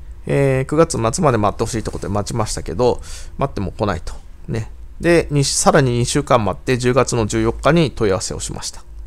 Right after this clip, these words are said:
ね。いつ送んのと。ね。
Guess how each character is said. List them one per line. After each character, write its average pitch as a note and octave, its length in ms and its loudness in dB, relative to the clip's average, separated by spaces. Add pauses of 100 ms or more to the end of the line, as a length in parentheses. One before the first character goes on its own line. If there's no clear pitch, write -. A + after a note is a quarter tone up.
ね。 G2 280 -8
い C3 160 -6
つ - 160 -4
送 A2 300 -2
ん G#2 60 0
の E2 100 -4
と。 - 140 -12 (800)
ね。 - 100 -12